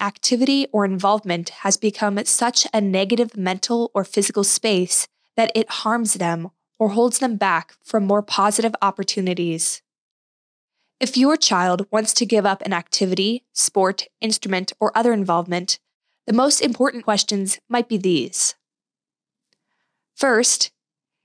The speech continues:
is this one bad event and or day?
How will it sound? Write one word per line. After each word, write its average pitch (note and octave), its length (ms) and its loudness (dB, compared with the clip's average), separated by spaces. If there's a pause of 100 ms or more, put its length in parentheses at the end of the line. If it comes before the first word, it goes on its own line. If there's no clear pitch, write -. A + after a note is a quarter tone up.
(160)
is A#3+ 140 4
this C4 260 2
one G#3 320 0
bad G3+ 300 2
event G3+ 540 -2 (180)
and G#3+ 140 0
or G#3 140 4
day? G3+ 480 0